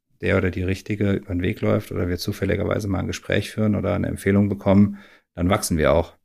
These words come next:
Aber es ist jetzt nicht so, dass wir wie eine klassische, einer von unseren großen Wettbewerbern,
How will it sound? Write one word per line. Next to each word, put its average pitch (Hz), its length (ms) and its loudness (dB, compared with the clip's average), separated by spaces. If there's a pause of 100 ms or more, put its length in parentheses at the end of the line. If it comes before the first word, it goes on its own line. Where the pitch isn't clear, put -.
(100)
Aber 87 180 -2
es 92 100 -4
ist 95 80 -6
jetzt 98 200 -2
nicht 98 180 2
so, 98 180 2
dass 87 240 0
wir 85 440 0
wie 92 160 -6
eine 87 500 -6 (200)
klassische, 95 440 -4
einer 95 200 -2
von 95 240 -8
unseren 104 200 -8
großen 107 360 -2
Wettbewerbern, 101 720 0